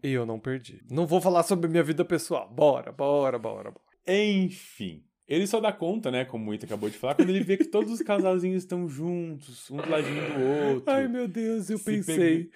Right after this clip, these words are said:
Speaker 1: Ah, não, não dá. Segura aí. Não dá, porque eu pensei agora, sabe aquele filme Nunca Fui Beijada? <laughs> Ai, me veio na mente agora. Ai, que surgiu aqui, eu precisei comentar.
Speaker 2: Entendi.
Speaker 1: Ah, vai lá.
Speaker 2: Bom, bem perto deles,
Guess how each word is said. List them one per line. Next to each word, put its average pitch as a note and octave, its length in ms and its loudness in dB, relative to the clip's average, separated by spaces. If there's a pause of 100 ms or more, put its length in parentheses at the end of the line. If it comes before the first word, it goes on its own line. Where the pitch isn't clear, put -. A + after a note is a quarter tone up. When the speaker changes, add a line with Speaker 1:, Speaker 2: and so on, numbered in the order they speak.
(180)
Speaker 1:
Ah, D#3+ 160 2
não, D#3 280 0
não C#3 160 -4
dá. B2 320 -6
Segura D#3 480 0
aí. A#2 180 -2 (100)
Não C#3 140 -6
dá, C#3 180 -2
porque C3 220 -6
eu D3+ 60 -2
pensei D3+ 360 0
agora, C3+ 440 0
sabe C#3+ 240 -6
aquele B2+ 200 -8
filme A#2+ 300 -6
Nunca C#3 240 -6
Fui C3+ 160 -6
Beijada? C3 720 -2
<laughs> - 100 -20 (2000)
Ai, C#4 480 -4
me G#3+ 120 0
veio D3+ 220 -2
na D3 120 -8
mente C3 320 -10
agora. G#2+ 300 -12 (260)
Ai, A3+ 200 0
que F#3 160 -8
surgiu E3+ 580 -4
aqui, D3+ 200 -8
eu C#3 60 -6
precisei C3+ 320 -10
comentar. B2+ 480 -12 (220)
Speaker 2:
Entendi. C#3 440 -2
Speaker 1:
Ah, - 20 -20 (300)
vai A2+ 160 -8
lá. G#2 160 -12 (100)
Speaker 2:
Bom, E3 420 0 (340)
bem B3+ 340 6
perto F3+ 400 4
deles, B2 640 2